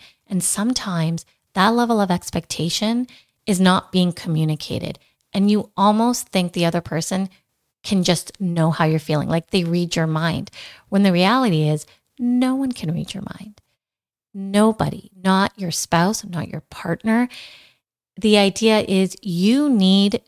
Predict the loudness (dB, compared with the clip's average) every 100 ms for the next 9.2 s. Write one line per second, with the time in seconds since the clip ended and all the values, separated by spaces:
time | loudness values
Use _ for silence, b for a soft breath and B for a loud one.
0 | _ -4 -2 0 2 2 0 -4 -4 0
1 | 2 2 0 0 0 -4 -8 _ -4 -2
2 | -2 -8 -16 -20 _ -4 0 2 4 2
3 | -2 -2 0 -2 -4 b b _ -4 -4
4 | -4 -6 -4 -4 -4 -2 -2 -6 -20 _
5 | _ _ -18 -2 0 0 -6 -18 -8 -2
6 | -2 -4 -4 -2 -2 -2 -2 -6 _ _
7 | _ _ -12 -2 0 2 0 -4 -4 0
8 | 0 2 0 0 -4 -6 -4 -4 -2 -2
9 | -2